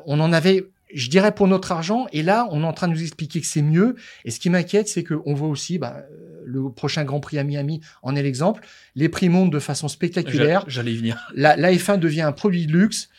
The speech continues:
Speaker 1: et on, on dit de plus en plus aux fans, euh, « Restez sur vos écrans, chez vous, vous allez être très bien. » Ou, ou alors, euh, vous allez payer pour voir un endroit vraiment intéressant sur la piste. Sinon,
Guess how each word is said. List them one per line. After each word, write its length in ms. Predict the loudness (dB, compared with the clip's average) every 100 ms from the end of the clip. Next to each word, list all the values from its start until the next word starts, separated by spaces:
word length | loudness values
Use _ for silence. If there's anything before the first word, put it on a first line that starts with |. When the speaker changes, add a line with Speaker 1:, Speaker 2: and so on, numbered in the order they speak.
| _ _ -6
Speaker 1:
et 120 | -4
on, 280 | -4 -6 -4
on 100 | -4
dit 140 | -2
de 120 | -2
plus 240 | 0 0 0
en 80 |
plus 240 | -2 -4 -4
aux 80 | -4
fans, 400 | 0 0 -2 -4
euh, « 120 | -6
Restez 260 | -4 -4 -4
sur 200 | -2 -4
vos 100 | -4
écrans, 400 | -6 -4 -4 -2
chez 160 | -2
vous, 160 | -4 -2
vous 120 | -2
allez 100 | -4
être 100 | -6
très 160 | -6 -4
bien. » 180 | -4 -4
Ou, 80 | -8 -2
ou 140 | 2
alors, 360 | 6 6 4 -4 _ _ _ _
euh, 240 | -8 -6 -4
vous 180 | -2 0
allez 180 | 0 0
payer 400 | 0 2 2 -2
pour 200 | -4 -8
voir 480 | -2 2 2 -2 -12 _
un 220 | -8 -2
endroit 320 | -2 0 -2
vraiment 360 | 0 -2 -4 -4
intéressant 480 | -6 -4 -6 -6 -6
sur 160 | -4
la 100 | -4
piste. 340 | -2 -2 -4 -10 -20 -20 _ _
Sinon, 640 | -10 -2 4 6 6 4